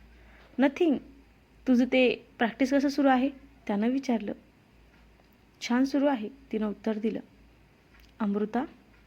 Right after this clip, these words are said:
अगं माझ्यासमोर मंगळसूत्र नाही लपवलं तरी चालेल," विशाल म्हणाला आणि आता तिनं चमकून त्याच्याकडे पाहिलं. "म्हणजे तू काय घालतेस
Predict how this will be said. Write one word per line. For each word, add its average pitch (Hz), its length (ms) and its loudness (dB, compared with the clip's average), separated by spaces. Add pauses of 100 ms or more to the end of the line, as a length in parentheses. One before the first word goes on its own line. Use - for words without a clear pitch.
(340)
अगं 220 140 2
माझ्यासमोर 233 640 2 (320)
मंगळसूत्र 240 560 0
नाही 226 260 0
लपवलं 226 360 -2 (160)
तरी 233 160 0
चालेल," 208 360 -4 (500)
विशाल 226 260 -2
म्हणाला 240 360 0 (520)
आणि 196 220 -4
आता 190 180 -4
तिनं 220 340 0 (120)
चमकून 226 380 2
त्याच्याकडे 233 360 0
पाहिलं. 247 320 -2 (840)
"म्हणजे 214 380 2 (360)
तू 285 40 4
काय 269 320 2
घालतेस 233 480 0